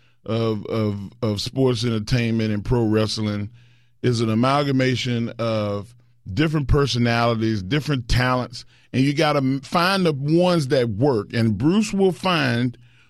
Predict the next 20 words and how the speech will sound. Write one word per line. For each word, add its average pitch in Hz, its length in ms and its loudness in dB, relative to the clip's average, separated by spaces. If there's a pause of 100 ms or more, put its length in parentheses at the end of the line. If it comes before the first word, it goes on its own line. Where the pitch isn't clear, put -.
who 196 340 2
works 156 400 0
well 131 420 2
with 143 360 2
him, 101 480 0 (680)
who, 170 320 2
who 175 240 2
will 175 280 2
agree 175 380 2
with 151 220 2
him, 147 260 0 (400)
but 139 160 2
also 170 440 2
tell 156 300 2
him, 139 160 -2 (180)
"I 156 120 -2
don't 175 440 0
agree 120 300 0
with 98 200 -8
that." - 200 -10